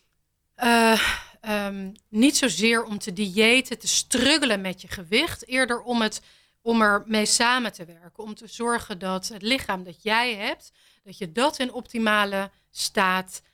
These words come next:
eh, brengt. Kijk, ik ben bijvoorbeeld, eh, een kleine één meter zeventig en, ehm, het, ik had het geweldig gevonden om één meter, bijna één meter tachtig te zijn.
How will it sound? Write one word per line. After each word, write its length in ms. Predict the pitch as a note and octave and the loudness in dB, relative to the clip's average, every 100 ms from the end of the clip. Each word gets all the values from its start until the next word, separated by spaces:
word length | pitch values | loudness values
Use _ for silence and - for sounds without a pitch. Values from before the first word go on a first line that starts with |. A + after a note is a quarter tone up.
| _ | _
eh, 100 | _ F3+ E3+ E3+ | _ -20 -20 -14
brengt. 440 | E3 G3+ E3+ E3+ - | -6 -4 -4 -10 -6
Kijk, 280 | B3 B3 - | 0 0 0
ik 220 | C4 - | -6 -4
ben 200 | A3+ A3+ | -2 -2
bijvoorbeeld, 640 | G#3+ - G3+ G3 F#3+ F#3+ | -2 -6 -6 -2 -2 -2
eh, 220 | F#3+ F3 F3+ - _ _ | -4 -4 -6 -12 _ _
een 140 | F3+ | -14
kleine 400 | - A3 G#3 G#3 | 0 2 2 -2
één 180 | G#3+ G3+ | -6 -8
meter 280 | G3 F#3 F#3+ | -6 -6 -8
zeventig 840 | - G#3 A3 F3+ D#3+ F3+ B3+ - | -4 -2 -2 -6 -14 -12 -10 -12
en, 340 | - F#3+ G3 - | -10 -8 -8 -8
ehm, 240 | F3+ F3 F3 _ _ _ _ | -8 -8 -10 _ _ _ _
het, 120 | G3 A#3+ | -10 -10
ik 100 | B3+ | -6
had 180 | - A#3+ | 0 0
het 100 | A#3+ | 0
geweldig 460 | - C#4 C#4 D#4+ C#4+ | 0 4 6 4 2
gevonden 480 | A#3+ - A#3 A3 A#3 | -8 -8 -4 -4 -4
om 120 | A3+ | -6
één 240 | A#3 A3+ | -4 -2
meter, 540 | A3+ G#3 G#3 G3 F#3 G3+ | 0 0 -2 -4 -4 0
bijna 420 | G#3+ G#3+ G3+ G3+ | 0 0 -4 -8
één 160 | G#3+ | -8
meter 300 | G#3 G3+ G#3 | -6 -8 -8
tachtig 360 | - C#4+ - - | -8 -8 -8 -20
te 120 | _ | _
zijn. 360 | - E3 E3 | -16 -12 -12